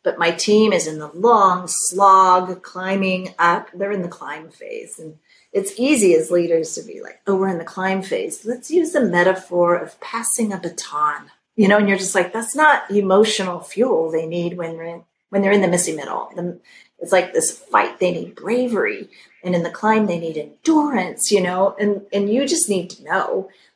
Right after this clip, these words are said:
Um, there's a great matrix in, in the book, and it talks about dream, leap, fight, climb, arrive across the top. But then it says what types of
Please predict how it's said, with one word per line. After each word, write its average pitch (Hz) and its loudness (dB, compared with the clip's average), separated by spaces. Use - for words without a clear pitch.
Um, 165 0
there's 185 2
a 185 4
great 226 2
matrix 180 -4
in, 165 -16
in 160 -14
the 156 -12
book, 156 -4
and 165 -8
it - -8
talks - 0
about 160 0
dream, 202 0
leap, 190 -4
fight, 175 2
climb, 190 -4
arrive 170 2
across 160 -6
the 147 -8
top. - -10
But 180 -4
then 190 2
it - 0
says 160 0
what 175 0
types 185 -2
of - -10